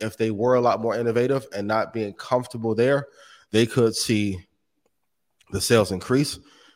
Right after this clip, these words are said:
But we're getting a very interesting race. Like, I think Microsoft has the B two B enterprise side on lock. Apple has the consumer side on lock. But if Microsoft is able to get a crossover consumer hit,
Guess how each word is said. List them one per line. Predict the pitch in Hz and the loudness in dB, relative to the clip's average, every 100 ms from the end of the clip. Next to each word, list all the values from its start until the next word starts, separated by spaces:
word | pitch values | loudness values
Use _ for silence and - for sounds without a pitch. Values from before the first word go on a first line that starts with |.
| _ | _
But | 85 104 101 - - - | 0 2 2 -2 -20 -8
we're | 101 143 | 2 4
getting | 190 185 160 | 4 4 4
a | 135 | 4
very | 131 135 | 4 4
interesting | 139 131 127 - | 0 -2 -2 0
race. | 113 123 117 | 0 0 0
Like, | 107 | -2
I | 113 | -2
think | 120 139 135 | 0 -2 -2
Microsoft | 113 123 131 135 131 120 | 2 2 2 0 2 2
has | 120 113 107 | 4 2 2
the | |
B | 101 120 | -2 0
two | 123 | 0
B | 117 113 113 | 0 0 -2
enterprise | 113 110 117 113 | -2 0 2 2
side | - 110 104 | 0 0 2
on | 104 | 2
lock. | 101 104 - | 2 0 -2
Apple | 107 110 120 | -4 -4 -4
has | 104 98 | -4 -8
the | |
consumer | - 98 - 117 | -12 -10 -8 -6
side | 113 117 107 | -2 0 0
on | 107 | 2
lock. | 117 117 - - - _ _ | 2 2 -2 -20 -20 _ _
But | 107 120 180 127 - | 2 8 10 8 4
if | 110 | 0
Microsoft | 120 143 147 135 139 127 110 | 2 2 0 0 0 0 -2
is | 110 | -8
able | 117 123 120 | -6 -4 -6
to | 113 | -6
get | 104 107 | -6 -6
a | |
crossover | - - 123 127 127 120 110 | -6 -2 -2 0 -4 -6 -6
consumer | 110 104 131 120 | -8 -8 -6 -4
hit, | 120 135 | -2 -2